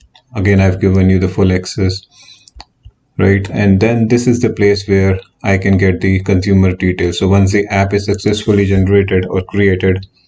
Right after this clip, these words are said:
what we would need in the end from this particular connected app is the consumer key and the consumer secret.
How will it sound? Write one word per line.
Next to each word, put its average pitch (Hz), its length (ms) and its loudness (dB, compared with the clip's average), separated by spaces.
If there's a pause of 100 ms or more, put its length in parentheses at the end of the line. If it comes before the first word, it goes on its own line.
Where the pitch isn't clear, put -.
(460)
what 104 220 0
we 110 80 0
would 104 180 0
need 101 200 0
in 98 120 2
the 98 160 0
end 95 240 0
from 92 200 0
this 92 160 0
particular 92 480 -2
connected 92 440 -2
app 90 200 0 (480)
is 95 180 0
the 92 340 -2 (120)
consumer 98 520 2
key 92 400 -4
and 92 140 2
the 92 80 0
consumer 90 400 0
secret. 92 560 -6